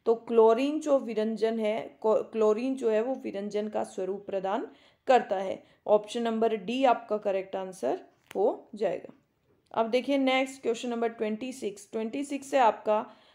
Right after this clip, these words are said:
आधुनिक एंटीसेप्टिक सर्जरी के जनक कौन हैं? जोसेफ लिस्टर हैं, एडवर्ड जेनर हैं, विलियम हार्वे हैं या लुई पाश्चर हैं? तो आधुनिक जो एंटीसेप्टिक सर्जरी के जनक हैं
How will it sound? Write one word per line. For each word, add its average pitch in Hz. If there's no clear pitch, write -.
आधुनिक 269
एंटीसेप्टिक 269
सर्जरी 233
के 254
जनक 226
कौन 233
हैं? 202
जोसेफ 226
लिस्टर 226
हैं, 208
एडवर्ड 202
जेनर 208
हैं, 208
विलियम 262
हार्वे 214
हैं 202
या 208
लुई 208
पाश्चर 202
हैं? 185
तो 254
आधुनिक 240
जो 320
एंटीसेप्टिक 226
सर्जरी 220
के 247
जनक 214
हैं 214